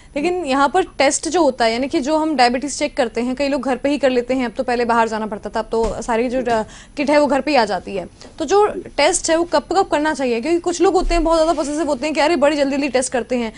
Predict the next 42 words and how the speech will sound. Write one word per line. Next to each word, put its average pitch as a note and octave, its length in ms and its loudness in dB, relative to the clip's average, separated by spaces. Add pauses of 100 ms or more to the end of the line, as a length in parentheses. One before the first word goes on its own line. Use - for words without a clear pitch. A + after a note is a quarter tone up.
(220)
कि - 60 -2
अरे D4 160 2
थोड़ी D4+ 180 0
देर D4+ 120 2
बाद D4 120 2
फिर D4 140 -4
करना C4 300 0
है, B3+ 100 0
थोड़ी C#4 180 0
देर C#4 120 2
फिर C#4 140 -4
करना A#3+ 280 -2
है। A3 100 -6
तो - 360 -10
ये G4+ 100 6
टेस्ट E4+ 360 -2
जो F4+ 80 -2
है E4 160 -2
ये F4+ 80 -4
सही C#4+ 360 -2
है, D4 160 -2
नहीं C#4+ 240 -2
है? C#4 120 -2
क्योंकि B3+ 180 -4
लगातार B3 560 2
खुद C4 200 -6
का C4 120 -2
शुगर B3 240 -2
लेवल B3 220 0
चेक A#3+ 200 -4
करना A#3 180 -2
एक B3+ 160 -6
मेंटल, C4 460 0
अ, A#3 280 0
जो A3+ 400 -2 (340)
हमारी C4 300 2
स्थिति C4+ 320 -4
है D4+ 80 4
उसको C4+ 260 2
बिगाड़ A#3 280 2
देता F#3 220 -6
है। - 340 -12